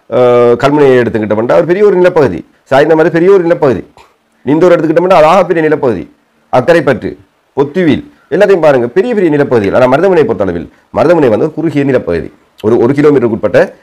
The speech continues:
நிலப்பகுதி. அந்த நிலப்பகுதிக்குள் தான் மக்கள் இனி வருகிற சந்ததிகளும் வாழ, வாழ வேண்டும்.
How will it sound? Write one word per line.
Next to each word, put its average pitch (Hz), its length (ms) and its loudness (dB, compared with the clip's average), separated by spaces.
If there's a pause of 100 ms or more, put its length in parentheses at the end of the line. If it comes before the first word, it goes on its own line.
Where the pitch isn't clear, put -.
(140)
நிலப்பகுதி. 98 480 -4 (220)
அந்த 147 240 0
நிலப்பகுதிக்குள் 160 520 2
தான் 139 140 0
மக்கள் 139 300 -2
இனி 127 180 0
வருகிற 143 260 2
சந்ததிகளும் 117 420 0
வாழ, 117 200 2
வாழ 110 200 0
வேண்டும். 85 260 -4